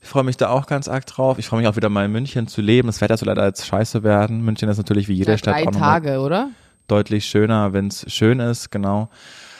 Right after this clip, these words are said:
Speaker 1: Aber ich hab mich auch neu eingedeckt mit, mit Lederhosen und,
Speaker 2: Uh.
Speaker 1: äh, und was alles dazu gehört. Total witzig. Wir sind losgefahren. Ähm, und dann sagt, dann sind wir so auf, keine Ahnung, Höhe von Halle, also so zwei Stunden
Speaker 2: Mhm.
Speaker 1: schon unterwegs.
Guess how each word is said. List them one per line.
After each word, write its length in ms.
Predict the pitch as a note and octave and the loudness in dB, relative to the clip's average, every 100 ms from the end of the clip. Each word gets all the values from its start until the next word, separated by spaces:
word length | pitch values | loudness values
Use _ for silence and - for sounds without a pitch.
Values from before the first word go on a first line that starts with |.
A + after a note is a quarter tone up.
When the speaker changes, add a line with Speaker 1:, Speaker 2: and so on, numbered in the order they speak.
| - _ _ _ | -20 _ _ _
Speaker 1:
Aber 520 | - A#2+ A2+ B2 A#2+ B2+ | 0 0 2 2 2 2
ich 440 | A#2+ - - - | -2 -2 -6 -4
hab 160 | B2+ C3 | -6 -4
mich 160 | B2 | 0
auch 160 | A2 A2 | 0 2
neu 120 | A2 | 0
eingedeckt 720 | F2+ G#2+ C3+ D#3+ G3 - - | 0 0 0 0 -2 -6 -8
mit, 320 | B2+ A2 - - - - - | -2 -2 -2 -12 -12 -14 -6
mit 220 | A#2 G2+ | -4 -2
Lederhosen 760 | G2 G2 G#2 A#2+ C3 D3 D#3+ D#3+ | 0 0 2 2 2 -2 -2 -6
und, 380 | A#2 G#2+ G#2 A3 | -6 -6 -4 -2
Speaker 2:
Uh. 180 | C4+ | 0
Speaker 1:
äh, 300 | F4+ F#2+ F#2+ | 2 2 2
und 200 | - G2 | -2 0
was 120 | G#2 F#2 | 0 2
alles 160 | G#2+ | 2
dazu 300 | G#2+ G2+ A2 | 2 0 0
gehört. 460 | G#2+ G#2+ A#2+ F3 - - _ _ _ - B2+ | 2 4 4 2 -4 -20 _ _ _ 0 2
Total 240 | C3 A#2+ | 4 4
witzig. 300 | D3+ - A2+ - - - | 2 0 -6 -8 -20 -10
Wir 60 | |
sind 140 | A2 A2+ | -4 0
losgefahren. 680 | B2 - C3+ A#2 G#2 A#2+ - _ _ _ _ _ _ _ _ _ - - _ _ _ | -2 -2 -6 -4 -4 -4 -12 _ _ _ _ _ _ _ _ _ -20 -20 _ _ _
Ähm, 300 | A2+ G#2+ G#2+ | 2 2 2
und 100 | G#2+ | 0
dann 120 | G#2+ | -2
sagt, 340 | G#2+ G#2 - - | 0 -4 -4 -12
dann 100 | F2+ G2+ | -10 -4
sind 120 | A#2 | -2
wir 100 | G#2+ | 0
so 140 | G#2 | 0
auf, 300 | D#2 F#2+ - | 2 0 -2
keine 160 | - A2 | -2 0
Ahnung, 240 | G#2 G2+ | 2 2
Höhe 180 | G#2+ A#2+ | 4 2
von 300 | A2 F#2+ G2 | 2 -2 2
Halle, 360 | A#2 G#2 A#2+ B2 | 4 4 4 0
also 140 | - G2+ | -2 2
so 200 | G2 G2 | 4 2
zwei 240 | - G2+ | 2 0
Stunden 180 | G2+ G#3+ | 0 0
Speaker 2:
Mhm. 40 | G2 | -2
Speaker 1:
schon 100 | G2 | -2
unterwegs. 440 | F#2+ F#2+ G#2 - | 0 2 2 0